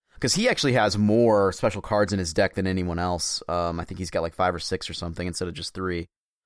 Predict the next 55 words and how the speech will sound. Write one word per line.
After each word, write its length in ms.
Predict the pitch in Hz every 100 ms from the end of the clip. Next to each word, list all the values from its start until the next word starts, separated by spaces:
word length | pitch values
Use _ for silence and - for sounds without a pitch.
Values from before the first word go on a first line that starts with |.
| _
Uh, 480 | 90 87 85 82 82
and, 140 | 107
and 120 | 107 120
I 60 |
played 200 | 117 208
as 120 | 170
him 60 | 151
over 120 | 117
the 60 | 95
weekend, 540 | 101 117 95 90 90
and 280 | 98 101 98
he 220 | 82 165
actually 440 | 143 - 101 90 82 _ _ _ _
is 240 | 165 135
a 40 | 113
better 280 | 104 92
example 420 | 87 80 92 92 92
within 200 | 95 92
this 120 | 85
game 240 | 98 90
of, 100 | 90
of 200 | - 92
being, 240 | 85 98 92
like, 180 | 90 -
thema-, 240 | 98 98
thematically 460 | - 131 117 113 101
matching 340 | 101 98 95
what 120 | 90
you 100 | 80
want. 220 | 82 101
Like, 100 | 95
he's 140 | 101 95
got, 160 | 104
like, 160 | 95 92
you 60 | 98
know, 120 | 92
the 160 | 90 - - -
Eye 120 | 123
of 120 | 120
Agamotto 520 | 110 104 95 98 92 82
that 60 |
you 120 | 80
can 140 | 90 87
play, 240 | - 92
and, 80 | 92
and 160 | 87 101
it 40 |
causes 380 | - 104 95 85
the 80 | 90
villain 320 | 98 104 101
card 240 | - 92
that's 140 | 87 104
usually 240 | 90 95
face 260 | - 87 -
down, 380 | 110 104 90